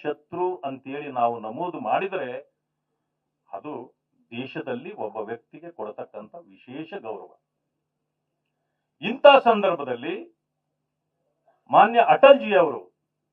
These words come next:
ಈ ಗೌರವಕ್ಕೆ ಪಾತ್ರರಾಗಿದ್ದಾರೆ. ಅದೇ ರೀತಿಯಲ್ಲಿ ಯಾರ್ಯಾರು ಈ ದೇಶದಲ್ಲಿ ಕೆಲಸ ಮಾಡಿದ್ದಾರೆ, ತಮ್ಮನ್ನ ತಾವು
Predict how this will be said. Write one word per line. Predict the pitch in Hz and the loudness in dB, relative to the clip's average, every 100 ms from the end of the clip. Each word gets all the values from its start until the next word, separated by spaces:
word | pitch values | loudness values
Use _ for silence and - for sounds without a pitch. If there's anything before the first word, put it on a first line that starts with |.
| _ _ _ _ | _ _ _ _
ಈ | 131 202 | -12 -12
ಗೌರವಕ್ಕೆ | 143 143 151 151 135 - | -6 -4 -4 -6 -8 -10
ಪಾತ್ರರಾಗಿದ್ದಾರೆ. | - 110 - 214 95 90 90 - 90 - _ _ _ _ _ _ _ _ _ _ _ _ _ _ _ _ _ _ _ - | -4 -4 -4 -10 -10 -12 -16 -16 -16 -18 _ _ _ _ _ _ _ _ _ _ _ _ _ _ _ _ _ _ _ -2
ಅದೇ | 120 180 320 320 | 4 4 4 2
ರೀತಿಯಲ್ಲಿ | 262 202 170 180 233 185 135 | 0 -2 -4 -4 -10 -10 2
ಯಾರ್ಯಾರು | 151 196 208 214 247 - - | 6 6 6 6 6 4 -6
ಈ | 160 151 | -12 -12
ದೇಶದಲ್ಲಿ | 151 151 156 156 113 107 _ _ _ _ _ _ _ _ _ _ _ _ _ 139 | -12 -12 -10 -12 -12 -20 _ _ _ _ _ _ _ _ _ _ _ _ _ -12
ಕೆಲಸ | 151 170 | -10 -6
ಮಾಡಿದ್ದಾರೆ, | 151 123 113 104 110 | -6 -6 -8 -12 -12
ತಮ್ಮನ್ನ | - 117 139 151 - | -10 -10 -8 -10 -10
ತಾವು | 117 104 | -8 -8